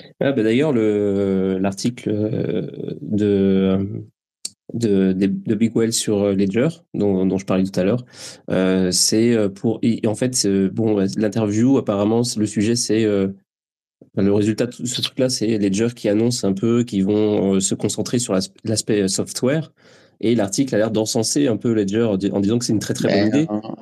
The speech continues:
Speaker 1: alors qu'en fin de
Speaker 2: un
Speaker 1: compte
Speaker 2: des, alors, attends, je vais pas, je vais compter.
Speaker 1: <laughs>
Speaker 2: Je, je sais qu'au moins quatre, euh, Ledger ou anciens Ledger sont actionnaires de Big Whales.
Speaker 1: Ah,
Speaker 2: Euh,
Speaker 1: ok.
Speaker 2: l'actuel C E O,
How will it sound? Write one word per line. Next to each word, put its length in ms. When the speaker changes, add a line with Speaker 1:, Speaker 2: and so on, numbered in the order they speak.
Speaker 1:
alors 180
qu'en 140
fin 120
de 100
Speaker 2:
un 100
Speaker 1:
compte 60
Speaker 2:
des, 120
alors, 180
attends, 320
je 100
vais 80
pas, 180
je 80
vais 100
compter. 420
Speaker 1:
<laughs> 1600
Speaker 2:
Je, 240
je 120
sais 220
qu'au 160
moins 280
quatre, 480
euh, 260
Ledger 480
ou 120
anciens 280
Ledger 440
sont 320
actionnaires 420
de 80
Big 180
Whales. 200
Speaker 1:
Ah, 580
Speaker 2:
Euh, 40
Speaker 1:
ok. 80
Speaker 2:
l'actuel 420
C 180
E 60
O, 140